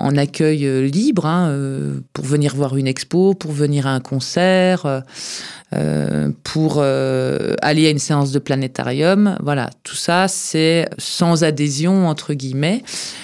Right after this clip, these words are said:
Euh, mais si vous adhérez, c'est encore mieux parce que ça renforce, hein, bien évidemment, l'action qu'on mène.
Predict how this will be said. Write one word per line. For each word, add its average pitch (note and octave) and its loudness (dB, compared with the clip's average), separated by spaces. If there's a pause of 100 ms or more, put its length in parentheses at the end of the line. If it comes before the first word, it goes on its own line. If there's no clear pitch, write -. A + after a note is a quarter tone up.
(160)
Euh, C3+ 0
mais B2+ 2
si - -2
vous F#3+ 4
adhérez, D3 2
c'est - 0
encore E3+ 2
mieux A#3+ 0
parce - -6
que D3+ -2
ça C#3+ -2
renforce, F3 -2
hein, E3 -2
bien D3 -2
évidemment, C#3+ 0
l'action C#3+ 0
qu'on E3 0
mène. C3 -2